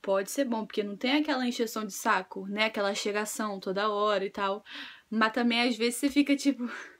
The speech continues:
tudo bom? Cadê? Po-, vem, pode vir, porque você tá precisando chamar a pessoa, porque não, não tá caindo a ficha.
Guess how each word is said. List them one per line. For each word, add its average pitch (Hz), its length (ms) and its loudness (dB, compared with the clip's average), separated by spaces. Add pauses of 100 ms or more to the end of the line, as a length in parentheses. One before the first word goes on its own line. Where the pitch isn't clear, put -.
(560)
tudo 262 300 0
bom? 240 320 4 (320)
Cadê? 403 560 6 (600)
Po-, 240 280 2
vem, 294 300 2
pode 247 320 2
vir, 427 240 6
porque 240 460 2 (920)
você - 160 -16
tá 254 140 6
precisando 277 600 6
chamar 349 400 8
a 403 60 4
pessoa, 480 360 2
porque 254 220 2
não, 254 300 2
não 247 180 4
tá 240 140 2
caindo 330 260 2
a 415 60 0
ficha. 240 320 0